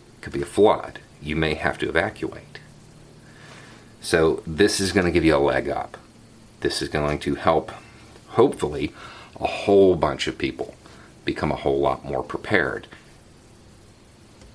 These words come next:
And it'll be fun. And we'll all learn something. I don't really have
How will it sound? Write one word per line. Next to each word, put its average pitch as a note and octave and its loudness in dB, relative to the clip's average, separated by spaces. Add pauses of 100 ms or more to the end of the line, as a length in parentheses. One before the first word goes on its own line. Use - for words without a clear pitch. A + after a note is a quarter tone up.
(100)
And F2+ 0
it'll E2 2
be E2 2
fun. A2 0 (720)
And C#2+ -2
we'll D2 2
all C#2 -2
learn E2+ 2
something. - -6 (2000)
I - 4
don't A#2+ 4
really G2+ 2
have D#2+ -2